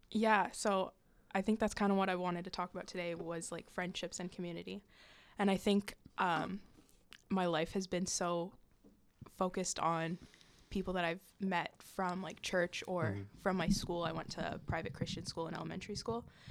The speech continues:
Speaker 1: So I've always been surrounded by people who have just been like-minded in their faith and stuff. And it's really helped me in those moments where, like,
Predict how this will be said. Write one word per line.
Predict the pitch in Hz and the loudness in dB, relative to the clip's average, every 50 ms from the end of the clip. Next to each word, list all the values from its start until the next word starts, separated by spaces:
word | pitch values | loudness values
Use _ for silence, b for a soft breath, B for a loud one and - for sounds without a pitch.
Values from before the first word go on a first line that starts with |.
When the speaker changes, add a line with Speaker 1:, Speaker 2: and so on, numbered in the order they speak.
| B B B B B B B | B B B B B B B
Speaker 1:
So | - - 208 202 | -2 2 4 4
I've | 190 185 | 4 6
always | - 175 180 180 185 185 185 | 6 4 6 6 4 2 0
been | - 180 175 185 | 0 -2 -2 -2
surrounded | - - 185 175 170 170 175 170 170 | -2 -2 -2 -2 -2 -2 -4 -4 -4
by | 165 165 185 | -4 -6 -6
people | - - 190 - - 180 180 175 - | -8 -10 -12 -8 -6 -6 -6 -4 -2
who | 185 170 165 | 0 0 0
have | 165 170 - - | 6 4 4 4
just | - 170 156 - - - - - _ - - 196 - - | 4 -4 -6 -4 -6 -8 -8 -8 _ -16 -16 -16 -6 -4
been | 180 170 165 170 165 165 165 - | -2 -2 -2 -2 -4 -4 4 4
like-minded | - 160 156 151 160 - - 170 151 156 165 170 160 - | 4 6 6 -2 -4 -4 -6 -6 -4 -4 -4 -6 -6 -4
in | - 202 | -4 -6
their | 165 160 | -6 -6
faith | 180 - - - - - - - | -8 -8 -8 -6 -6 -6 -6 -6
and | 196 190 | -6 -6
stuff. | - - - 202 202 - - | -4 -6 -6 -6 -6 -6 -6
And | - 180 180 | -4 -4 -4
it's | 165 - - - | -4 -6 -6 -4
really | 185 180 175 175 | -2 -2 -2 -2
helped | 175 180 170 170 170 - - | -2 -4 -4 -4 -4 -8 -8
me | 190 185 175 175 185 202 - - B B B B B B B - - - | -6 -6 4 4 4 4 6 4 B B B B B B B 4 4 6
in | 202 202 196 | 6 6 8
those | 190 185 185 196 | 4 4 4 2
moments | 196 175 170 175 170 196 - - | 2 2 2 0 -2 -4 2 2
where, | 185 170 160 | 2 2 2
like, | 165 - 254 247 - - | -2 -6 -6 -10 -12 -12